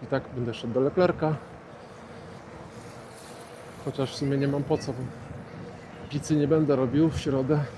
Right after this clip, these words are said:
Albo może zrobię w sumie, może zrobię pizzę, zjem ją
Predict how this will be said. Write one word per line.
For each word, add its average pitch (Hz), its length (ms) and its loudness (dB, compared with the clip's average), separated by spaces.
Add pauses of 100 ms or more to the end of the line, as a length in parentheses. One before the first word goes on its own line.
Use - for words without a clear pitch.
(2000)
Albo 190 300 8
może 302 280 6
zrobię 294 340 6
w - 40 -6
sumie, 127 260 2
może 175 220 4
zrobię 185 280 8
pizzę, 151 320 2
zjem 143 240 6
ją 143 140 2